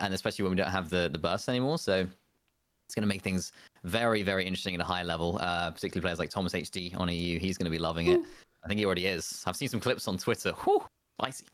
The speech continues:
Speaker 2: Yeah, not fair. That guy's aim is incredible. Um, I do like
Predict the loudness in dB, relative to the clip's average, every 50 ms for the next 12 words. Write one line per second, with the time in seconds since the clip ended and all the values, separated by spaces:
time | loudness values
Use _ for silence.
0 | _ _ _ _ _ _ _ _ -10 -6 -6 -6 -6 -6 -4 -4 -4 -4 -4 -4
1 | -4 -2 -2 -2 -4 -2 0 0 0 2 4 4 4 2 2 0 0 2 2 2
2 | 2 0 -4 -4 -6 -8 -8 -8 -6 -6 -6 -4 -4 -6 -8 -10 -14 -14 -8 0
3 | 2 4 6 6 4 4 2 -2 -6 -8 -12 _ _ _ _ _ _ _ _ _
4 | _ _ _ _ _ _ _ _ _ _ _ _ _ 4 4 4 4 2 0 0
5 | 0 2 4 6 6 6 6 4 0 -4 -16 -16